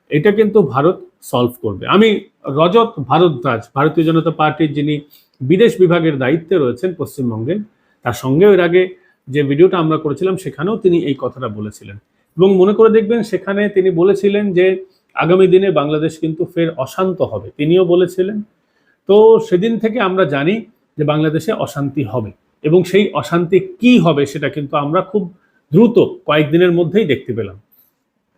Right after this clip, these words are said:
এবং তিনি বলেছিলেন যে পাঁচই আগস্টের যত সময়টা এগিয়ে যাবে বাংলাদেশে কিন্তু অশান্তি আরো বাড়বে। একেবারেই তাই,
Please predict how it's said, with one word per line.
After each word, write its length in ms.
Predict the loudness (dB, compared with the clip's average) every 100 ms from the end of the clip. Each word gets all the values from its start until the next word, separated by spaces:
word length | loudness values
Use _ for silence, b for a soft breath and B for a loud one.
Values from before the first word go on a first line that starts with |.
| _ 0
এবং 160 | 4 4
তিনি 120 | 4 4 4
বলেছিলেন 380 | 4 2 0 2
যে 60 | 2 2
পাঁচই 300 | 2 4 2
আগস্টের 420 | 2 -2 -2 -2 -2 -6 b b b
যত 200 | -2 0 -2 -2
সময়টা 380 | 0 0 0 0 0
এগিয়ে 240 | 2 4
যাবে 140 | 4 2 0
বাংলাদেশে 400 | 0 -2 -2 -6 -6
কিন্তু 180 | -8 -6 -8
অশান্তি 420 | -8 -10 -6 -6 -6 -8
আরো 180 | -4 -2 -2
বাড়বে। 280 | -4 -6 -10 _ _ b b b b b b
একেবারেই 400 | 0 4 4 4 2
তাই, 160 | 0